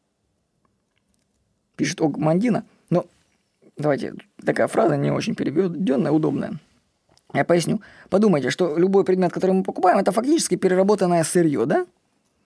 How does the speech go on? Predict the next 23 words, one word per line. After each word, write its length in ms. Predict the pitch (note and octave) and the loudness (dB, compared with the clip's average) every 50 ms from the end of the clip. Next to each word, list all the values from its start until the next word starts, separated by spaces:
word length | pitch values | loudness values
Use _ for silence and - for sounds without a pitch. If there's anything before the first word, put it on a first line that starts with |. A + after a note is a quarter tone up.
| _ _ _ _ _ _ - | _ _ _ _ _ _ -10
То 20 | |
есть 80 | D4 - | -6 -4
кто-то 200 | D#4 B3+ A#3 G#3+ | -2 0 2 2
взял 480 | F#3 F#3+ A3+ G#3+ G#3 G3+ F#3+ F#3 F3 - A#3+ - _ _ _ _ _ _ _ _ _ _ _ - | 2 4 6 6 6 6 4 2 0 -2 -8 -14 _ _ _ _ _ _ _ _ _ _ _ -12
дерево, 540 | - - A#3+ C#4+ D#4+ D4+ C#4 B3 A#3+ G#3 F#3 | -6 -2 0 2 4 4 4 6 6 4 4
срубил 460 | G3 A#3 A#3 A#3+ A#3+ C#4 C#4+ C4+ G#3 | 2 0 0 0 2 2 2 4 4
и 60 | F3 | 2
сделал, 460 | E3 F#3 A#3+ B3 A3+ G3 F3+ E3+ D#3+ | 2 2 2 2 4 4 4 2 2
допустим, 400 | D#3 D#3+ E3 E3 F#3 F3+ D#3+ D3+ | 2 0 0 0 0 0 0 0
хорошую, 720 | D3 - F#3 G#3+ A3 G#3+ D#3+ - E3+ D#3+ D#3 D3+ D#3 - - - - _ _ - | 0 0 2 2 2 2 2 0 0 0 2 0 -2 -4 -8 -16 -20 _ _ -6
качественную, 440 | - - F3 E3 - - - C#3+ C#3+ | -2 -2 -2 -2 -2 -4 -4 -4 -4
может 100 | C#3+ - | -4 -4
быть, 140 | - - E3 | -2 -2 0
элитную 320 | E3 F3 - D#3 C#3+ C#3 | 0 0 0 -2 -2 -2
мебель, 200 | C3 B2 B2 B2 | -2 -2 -2 -4
которая 260 | - D3+ C3 F#3+ F3+ | -4 -2 0 0 0
стоит 260 | - - A#2 - - - - - - _ | 0 0 -2 -4 -4 -8 -18 -20 -12 _
гораздо 500 | - E3+ F3 F3+ D#3+ D3 C#3 D3+ D#3 - - _ - | 2 4 4 6 4 4 0 -4 -6 -8 -10 _ -4
дороже, 600 | D#3+ D#3+ F3 G3+ C4 D4+ E4 D#4+ B3+ B3 D4+ D#4+ - _ _ _ _ _ _ _ _ _ _ _ _ _ | 0 2 2 4 4 4 4 2 2 0 -4 -8 -10 _ _ _ _ _ _ _ _ _ _ _ _ _
чем 360 | - - B2+ B3 - D4 - - - | -4 -2 0 0 0 -2 -6 -14 -8
сам 260 | - - G#3 A3+ G#3 | -2 2 2 4 4
исходный 360 | F#3 - - G#3 G#3 F#3 F#3 F3+ | 2 2 2 2 2 2 2 2
материал. 500 | F3+ E3+ - E3+ C#3+ A#2+ F#2 - - | 2 2 0 0 0 2 2 0 -2